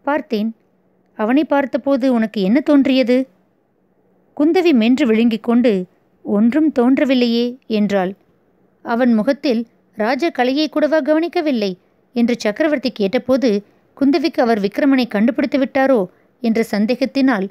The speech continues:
உள்ளம் பதறியது. சக்கரவர்த்தி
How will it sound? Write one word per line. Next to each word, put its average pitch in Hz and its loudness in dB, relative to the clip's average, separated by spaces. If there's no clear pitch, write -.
உள்ளம் 294 0
பதறியது. 202 -2
சக்கரவர்த்தி 302 -2